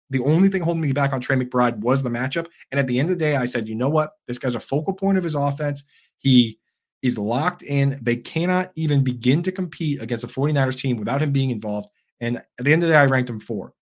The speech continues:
Travis Kelce, one. Hawkinson and Laporta were in their own tier at two and three, and then he was four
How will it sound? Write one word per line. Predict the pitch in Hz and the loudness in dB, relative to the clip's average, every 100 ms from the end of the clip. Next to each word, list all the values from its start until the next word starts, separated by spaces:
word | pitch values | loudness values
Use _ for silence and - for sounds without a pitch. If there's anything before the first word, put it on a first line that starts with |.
| - | 0
Travis | 135 143 | 0 2
Kelce, | 143 135 135 | -2 -2 -2
one. | 120 120 123 123 _ _ _ _ _ _ - | 0 0 0 -2 _ _ _ _ _ _ 0
Hawkinson | 131 139 147 135 139 131 | 0 2 0 2 2 2
and | 113 | 0
Laporta | 113 131 131 123 | -4 0 2 2
were | 117 117 | 0 -2
in | |
their | 117 113 | -2 0
own | 123 120 | 2 0
tier | - 127 123 127 _ _ | 0 4 4 2 _ _
at | 113 | -12
two | - 131 | -4 -2
and | 123 | -2
three, | 123 123 123 | 2 2 2
and | 110 | 2
then | 135 | 2
he | 156 | 2
was | 156 | 0
four | - 196 - | -4 -6 -6